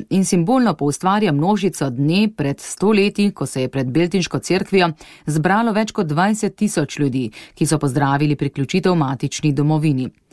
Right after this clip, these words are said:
Župan Beltinec Marko Virak pravi, da bodo stebri simbolizirali pokončnost,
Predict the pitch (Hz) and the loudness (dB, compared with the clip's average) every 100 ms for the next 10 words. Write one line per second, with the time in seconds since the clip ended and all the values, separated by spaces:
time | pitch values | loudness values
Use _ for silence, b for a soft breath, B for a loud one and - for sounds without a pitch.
0 | B B B B B B 185 285 294 190 | B B B B B B 2 4 4 4
1 | 190 185 196 190 185 147 135 - 143 196 | 2 0 -2 -2 -2 -2 -2 -2 0 0
2 | 175 - 196 208 214 175 156 160 143 - | 0 -2 0 0 2 0 0 0 -2 -2
3 | 240 220 151 139 156 143 143 139 185 175 | 0 0 0 0 0 2 0 2 0 2
4 | 165 160 175 160 135 - 120 - | 0 -2 -2 -2 -2 -8 -12 -14